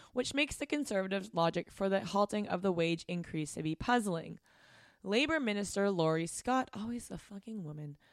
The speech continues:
s-, said that the increase was stopped because it, quote, "hurt job creation in the province." Scott attempted to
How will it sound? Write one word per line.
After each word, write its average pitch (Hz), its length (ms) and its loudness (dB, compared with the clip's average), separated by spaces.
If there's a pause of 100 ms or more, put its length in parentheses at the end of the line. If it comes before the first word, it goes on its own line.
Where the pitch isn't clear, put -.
(500)
s-, - 180 -16 (140)
said 247 320 4
that 233 140 2
the 226 160 -4
increase 262 440 0
was 254 140 -4
stopped 196 380 2
because 226 300 2
it, 226 100 -2
quote, 320 320 4
"hurt 269 320 0 (240)
job 208 260 2
creation 190 480 -2
in 156 200 -6
the 160 80 -4
province." 196 760 -2 (800)
Scott - 520 2
attempted 190 480 0
to - 100 -2